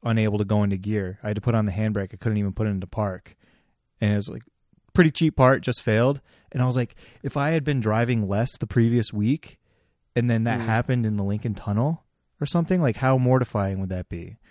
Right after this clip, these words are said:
Speaker 1: How
Speaker 2: Well
Speaker 1: often does that happen? What do they do?
Speaker 2: Shut it down. I don't know what
Speaker 1: Shut
Speaker 2: you
Speaker 1: it
Speaker 2: do. You can't call
Speaker 1: down.
Speaker 2: anyone, though.
Speaker 1: You have to be able to call someone.
Speaker 2: But, like, your cell phone doesn't work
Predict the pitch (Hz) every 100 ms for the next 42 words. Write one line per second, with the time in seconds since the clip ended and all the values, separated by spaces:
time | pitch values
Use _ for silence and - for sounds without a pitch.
0 | - 190 214 208 196 208 208 - 98 95
1 | 123 147 175 170 - _ _ _ _ _
2 | - 147 139 123 120 123 160 - _ _
3 | _ _ 147 175 156 135 139 302 220 131
4 | 160 127 120 151 151 - 127 143 180 104
5 | 98 92 95 76 - _ _ _ _ _
6 | _ _ - 117 110 95 139 254 - 117
7 | 95 87 - 90 87 - 95 87 90 -
8 | - 214 160 156 151 - 131 - 139 104
9 | 92 95